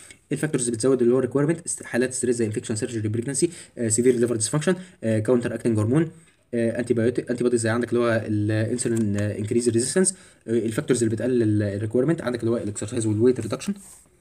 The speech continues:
ايه الادفيرس افكت بقى؟ يعني، آه، عشان انا جبت لك الكوز بتاعت عندك اللي هو الهايبوجلايسيميا والانسولين الرجي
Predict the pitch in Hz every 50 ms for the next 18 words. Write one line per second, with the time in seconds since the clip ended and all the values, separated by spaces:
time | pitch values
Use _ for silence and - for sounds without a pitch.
0 | _ - _ _ _ _ 135 143 151 120 117 147 147 - 113 107 131 - - 139
1 | 147 147 151 - - 113 113 110 107 104 101 101 101 101 95 90 90 101 101 -
2 | 131 127 - - 110 107 113 107 127 120 117 - 110 107 131 123 - - - 135
3 | - 117 120 113 - 120 123 113 123 127 123 110 107 107 104 - 131 123 - -
4 | - - - 117 120 113 101 104 120 120 113 127 113 110 98 107 113 120 117 123
5 | 120